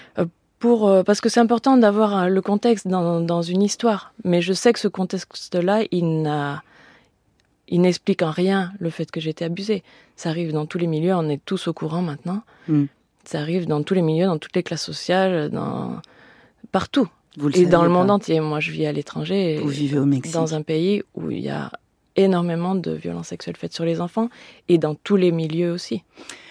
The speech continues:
Speaker 2: Neige Sino, vous avez toujours été une très brillante élève. Vous avez lu beaucoup, vous écrivez maintenant, vous êtes docteur. Est-ce littérature ? La littérature, vous savez ce que c'est. Vous dites deux choses. L'idée de faire de l'art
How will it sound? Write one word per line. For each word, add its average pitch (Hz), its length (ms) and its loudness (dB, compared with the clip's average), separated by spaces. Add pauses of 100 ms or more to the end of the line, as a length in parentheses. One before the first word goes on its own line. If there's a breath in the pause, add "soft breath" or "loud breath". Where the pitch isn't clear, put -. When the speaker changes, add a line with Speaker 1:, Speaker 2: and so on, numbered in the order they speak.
(120)
Speaker 2:
Neige 185 180 6
Sino, 196 340 2
vous 185 220 0
avez 139 220 6
toujours 202 300 2
été 180 180 0
une 156 100 6
très 208 200 0
brillante 175 380 0
élève. 151 360 0 (220)
Vous 156 180 0
avez 156 240 6
lu 151 260 2 (220)
beaucoup, 151 420 -2 (260 soft breath)
vous 143 180 0
écrivez 147 600 2
maintenant, 143 480 2
vous 143 160 0
êtes 123 80 -2
docteur. 143 600 2
Est-ce - 240 -4
littérature ? 147 760 -2
La 196 100 2
littérature, 160 640 0
vous 151 80 -4
savez 127 320 -2
ce - 100 -6
que 170 140 -8
c'est. - 280 -14 (560 loud breath)
Vous 175 120 -2
dites 175 340 -2 (100)
deux 175 220 4
choses. 131 460 0 (160)
L'idée 170 260 4
de 190 100 4
faire 160 260 0
de 143 100 4
l'art 123 460 2